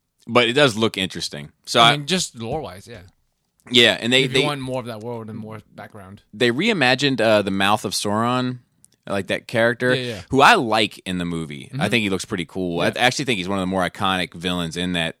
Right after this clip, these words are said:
Speaker 1: in that, uh,
Speaker 2: I mean,
Speaker 1: in that
Speaker 2: I mean, him, him as an individual is a very unique look, looking person.
Speaker 1: So they have some, I guess they reimagined him for the game,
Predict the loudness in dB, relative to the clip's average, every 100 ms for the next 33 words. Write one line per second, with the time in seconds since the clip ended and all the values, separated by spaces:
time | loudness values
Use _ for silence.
0 | _ _ _ -6 -2 -2 -4 -6 -8 -8
1 | -8 -6 -6 -6 -12 -16 -14 -12 -12 -10
2 | -8 -6 -6 -6 -8 -10 -10 -12 -14 -14
3 | -12 -10 -10 -10 -8 -8 -8 -10 -10 -12
4 | -6 -6 -4 -6 -4 -4 -4 -10 -6 -2
5 | 0 2 2 4 4 2 -2 -4 -4 -2
6 | 0 0 0 -2 0 0 2 0 0 -4
7 | -4 -6 -4 -2 0 0 -2 -6